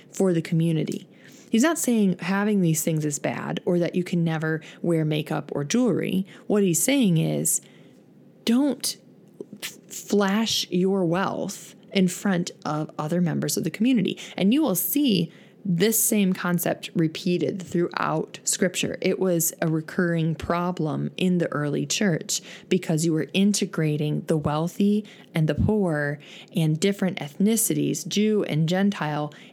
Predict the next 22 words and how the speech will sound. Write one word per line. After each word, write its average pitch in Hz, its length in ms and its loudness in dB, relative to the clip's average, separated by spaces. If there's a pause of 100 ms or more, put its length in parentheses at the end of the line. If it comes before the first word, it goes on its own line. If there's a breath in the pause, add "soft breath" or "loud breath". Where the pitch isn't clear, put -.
into 202 400 4
one 180 580 0
family. 170 800 0 (240 loud breath)
And 170 140 2
it - 80 0
was 175 120 0
causing 185 800 0
a 185 80 -2
lot 151 380 -2
of 160 140 -6
conflict. - 800 -4 (260 loud breath)
And 202 140 2
so 233 120 2
that's 277 280 0
something 233 340 2
I 202 40 4
want 185 200 2
you - 80 -2
to 180 80 0
have 165 220 -4
in 160 160 2
mind 214 400 4